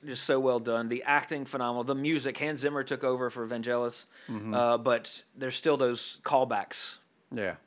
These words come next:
Speaker 1: to pieces of the original. And I,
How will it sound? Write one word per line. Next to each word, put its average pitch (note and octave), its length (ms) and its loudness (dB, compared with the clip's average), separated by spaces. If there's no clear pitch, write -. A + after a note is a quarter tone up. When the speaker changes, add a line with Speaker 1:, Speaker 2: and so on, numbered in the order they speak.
Speaker 1:
to A#2 460 -4
pieces C#3 360 -6
of B2+ 100 2
the B2 100 0
original. A2+ 420 -4
And D#3 140 -4
I, C#3+ 280 4